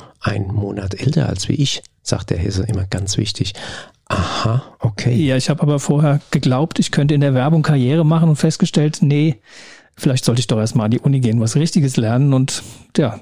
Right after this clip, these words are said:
Speaker 2: dann war ich am Institut für Jugendbuchforschung als einer der, der Evers-Schüler und bin dabei geblieben. Du bist ja auch dabei geblieben.
Speaker 1: Bin auch dabei geblieben, macht nach wie vor Spaß, weil es so viele Sachen gibt. Kinderbuch, Bilderbuch, Jugendbuch.
Speaker 2: Aber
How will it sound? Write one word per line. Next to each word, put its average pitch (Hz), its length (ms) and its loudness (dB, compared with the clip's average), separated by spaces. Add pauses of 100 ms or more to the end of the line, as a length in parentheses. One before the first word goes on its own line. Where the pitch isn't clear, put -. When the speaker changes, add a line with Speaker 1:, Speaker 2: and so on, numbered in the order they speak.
Speaker 2:
dann 120 160 2
war 113 120 2
ich 127 60 2
am 139 100 2
Institut 143 380 2
für 151 100 0
Jugendbuchforschung 147 680 2
als 135 260 0
einer 135 240 2
der, 131 360 0 (140)
der 143 140 2
Evers-Schüler 117 680 0 (480)
und 139 100 4
bin 120 100 0
dabei 107 300 0
geblieben. 143 500 2
Du 139 80 0
bist 127 180 0
ja 147 100 2
auch 175 60 0
dabei 117 260 0
geblieben. 107 340 -2 (400)
Speaker 1:
Bin 123 160 2
auch 120 120 0
dabei 139 260 0
geblieben, 147 300 2
macht 127 320 -2
nach 123 280 0
wie 127 80 2
vor 117 180 0
Spaß, - 300 -4
weil 104 120 -2
es 110 300 -4
so 147 320 0
viele 123 400 -2
Sachen 110 300 -2
gibt. 104 320 -8
Kinderbuch, 110 460 -2
Bilderbuch, 113 520 -2
Jugendbuch. 113 540 -2 (300)
Speaker 2:
Aber 151 260 0